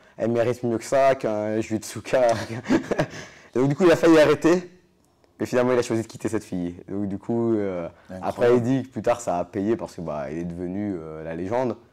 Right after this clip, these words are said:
Speaker 1: Mais sur le coup, il dit quand même qu'il a failli arrêter, euh, à cause de cette, euh, enfin, la mère de cette fille, le jiu-jitsu brésilien.
Speaker 2: Et pour son parcours sportif, du coup ?
Speaker 1: Et donc, du coup, il arrive en deux mille onze, où il affronte Michael Langui en finale du World Pro. Donc, il faut savoir que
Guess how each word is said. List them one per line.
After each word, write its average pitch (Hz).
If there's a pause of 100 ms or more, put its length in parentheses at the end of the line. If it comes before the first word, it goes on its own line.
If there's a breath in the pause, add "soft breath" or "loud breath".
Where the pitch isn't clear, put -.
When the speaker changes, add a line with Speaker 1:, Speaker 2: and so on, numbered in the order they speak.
(340 soft breath)
Speaker 1:
Mais 110
sur 117
le 113
coup, 139
il 120
dit 120
quand 127
même 110
qu'il 110
a 107
failli 113
arrêter, 104
euh, 90
à -
cause 98
de 98
cette, 92 (160)
euh, 78 (100)
enfin, 95
la 92
mère 117
de 110
cette 101
fille, 123 (420 soft breath)
le 95
jiu-jitsu 90
brésilien. 85 (220)
Speaker 2:
Et 113
pour 131
son 127
parcours 117
sportif, 139
du 123
coup ? 139 (200)
Speaker 1:
Et 110
donc, 113
du 123
coup, 131 (440 soft breath)
il 117
arrive 123
en 127
deux 127
mille 131 (160)
onze, 160 (680 soft breath)
où 120
il 113
affronte 120
Michael 117
Langui 120
en 113
finale 110
du 107
World 107
Pro. 143
Donc, 139
il -
faut 127
savoir 147
que 143